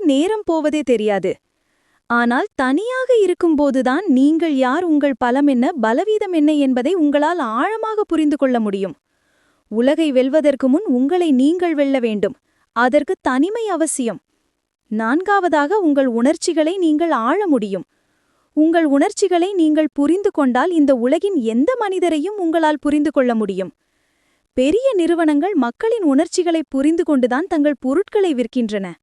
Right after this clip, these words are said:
அந்த புரிதலுக்கு முதல் படி உங்களின் உணர்ச்சிகளை நீங்கள் தனியாக இருந்து கவனிப்பதுதான்.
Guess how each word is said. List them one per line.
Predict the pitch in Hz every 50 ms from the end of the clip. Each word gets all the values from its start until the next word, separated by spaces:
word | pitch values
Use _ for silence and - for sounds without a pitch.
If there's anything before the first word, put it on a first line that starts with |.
| _ _ _ _ _ _ _ _ -
அந்த | 202 208 208 196 190
புரிதலுக்கு | - 214 226 254 294 262 311 294 294 - - 403
முதல் | 359 269 226 214 294 381 -
படி | - 294 247 208 285 392 _ _ _ _ _ _ -
உங்களின் | - 320 349 392 392 381 370 339
உணர்ச்சிகளை | 302 294 320 415 494 - - 523 440 392 370 392 453
நீங்கள் | 415 392 370 359 339 320 285 -
தனியாக | 311 269 262 277 359 494 539 523 508 427 403
இருந்து | 330 285 262 254 262 392
கவனிப்பதுதான். | 403 - 339 302 302 294 285 247 254 226 202 196 190 185 175 175